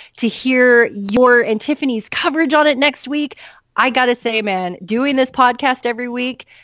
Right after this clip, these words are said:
and alternating with you and alternating with Tiffany and just, like,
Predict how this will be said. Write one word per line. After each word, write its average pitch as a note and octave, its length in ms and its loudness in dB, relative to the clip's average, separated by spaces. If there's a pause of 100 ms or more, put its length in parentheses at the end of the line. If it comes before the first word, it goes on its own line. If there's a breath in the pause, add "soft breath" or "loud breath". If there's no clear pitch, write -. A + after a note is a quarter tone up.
(140 soft breath)
and G3+ 160 0
alternating A#3+ 540 2
with A3+ 180 -4
you A#3+ 240 -2
and A3+ 100 2
alternating A3 460 2
with G3+ 120 -4
Tiffany C#4 600 -2
and G3+ 200 0
just, G#3 200 -2 (220)
like, G#3 220 2